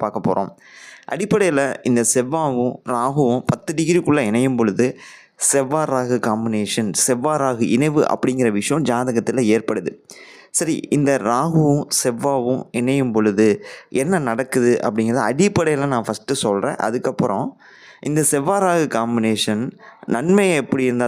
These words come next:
தரும், தீமையை எப்படி இருந்தா தரும் அப்படிங்கிறதையும் நான் உங்களுக்கு எக்ஸாம்பிள் சார்ட்டோட எக்ஸ்பிளைன் பண்றேன். ஃபஸ்ட்டு இந்த செவ்வாவும் ராகுவும் ரொம்ப ஒரு டிஃப்ரெண்டான பிளானட். அடிப்படையில செவ்வாய் ஒரு வேகமான கிரகம், துரிதமான கிரகம், எதையுமே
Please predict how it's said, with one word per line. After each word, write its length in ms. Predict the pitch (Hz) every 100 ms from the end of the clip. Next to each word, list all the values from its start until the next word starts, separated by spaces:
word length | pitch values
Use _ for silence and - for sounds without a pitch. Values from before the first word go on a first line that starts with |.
| -
தரும், 260 | 107 165 180 -
தீமையை 360 | 156 165 151 113
எப்படி 200 | 104 123 117
இருந்தா 180 | 110 107
தரும் 200 | 101 107
அப்படிங்கிறதையும் 500 | 101 98 95 92 175 185
நான் 120 | 131
உங்களுக்கு 340 | 113 107 - -
எக்ஸாம்பிள் 460 | 208 - 196 170 147 -
சார்ட்டோட 400 | 104 - 98 - -
எக்ஸ்பிளைன் 320 | 117 - 147 107
பண்றேன். 240 | - - - _ - - - - - - -
ஃபஸ்ட்டு 300 | 143 - 190 185 123
இந்த 160 | 127 127 -
செவ்வாவும் 680 | 143 127 196 190 170 151 156 - 123
ராகுவும் 500 | 120 123 147 135 107 127 - -
ரொம்ப 180 | 135 175 165
ஒரு 100 | 143 117
டிஃப்ரெண்டான 580 | 127 - 160 139 131 131 -
பிளானட். 380 | 107 104 90 - - - _ _ _ - -
அடிப்படையில 400 | 196 214 180 151 147
செவ்வாய் 340 | 143 170 170 139
ஒரு 160 | 135 123
வேகமான 540 | 127 156 156 143 147 147
கிரகம், 320 | 113 113 98 - -
துரிதமான 580 | 156 180 160 147 139 131
கிரகம், 340 | 113 101 98 - _ - - - 131
எதையுமே 460 | 131 180 160 147